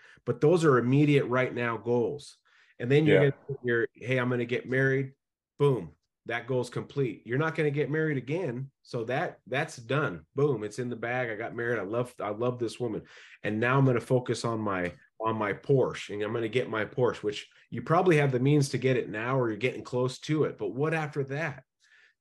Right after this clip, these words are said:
Speaker 1: Here's what I see Frank Salvino doing. And, and you can correct me if I'm wrong. I see Frank Salvino being a sales manager w-, at his dealership and training new guys and desking deals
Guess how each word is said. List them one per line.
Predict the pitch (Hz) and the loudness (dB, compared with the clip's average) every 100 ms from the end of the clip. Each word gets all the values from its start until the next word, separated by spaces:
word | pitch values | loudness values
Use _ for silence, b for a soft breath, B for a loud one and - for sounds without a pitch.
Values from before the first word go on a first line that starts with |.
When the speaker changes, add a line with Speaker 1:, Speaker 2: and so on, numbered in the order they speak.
| _ | _
Speaker 1:
Here's | - 175 208 170 | -2 2 2 2
what | 135 | 0
I | 127 | -2
see | - 135 104 | -2 -6 -6
Frank | - 123 131 - | -6 -2 -2 -2
Salvino | 113 98 110 185 180 90 | -4 -4 0 0 0 -2
doing. | 90 82 95 120 _ _ _ _ - | -6 -8 -8 -12 _ _ _ _ -8
And, | 113 110 - | -4 -4 -4
and | 113 113 113 | -4 -2 4
you | 165 | 4
can | 147 113 | 4 0
correct | - 139 143 | 4 4 4
me | 143 | 2
if | 123 | 2
I'm | 113 101 107 | 0 -2 0
wrong. | 156 113 76 - b | 2 0 -4 -14 b
I | 92 | -4
see | 165 - 139 | -2 0 0
Frank | - 135 131 | 2 0 0
Salvino | - 107 98 131 143 107 | -2 -2 0 0 0 0
being | 117 110 | -2 -4
a | 90 | -6
sales | 120 143 208 147 | 0 2 2 -2
manager | 92 87 87 90 120 139 B B B | -6 -6 -8 -6 -8 -10 B B B
w-, | 110 - | -8 0
at | 110 | 0
his | 107 98 | 0 0
dealership | 131 180 170 - 107 104 - | 4 6 4 2 -2 -2 -6
and | 113 | -6
training | 110 127 151 196 | -2 0 4 6
new | 170 131 | 6 4
guys | - 92 82 95 - b b b | 2 -4 -2 -6 -10 b b b
and | 120 117 101 | -2 -2 0
desking | 123 165 - 208 175 | 2 2 2 2 4
deals | 120 87 85 110 | 2 -2 -4 -6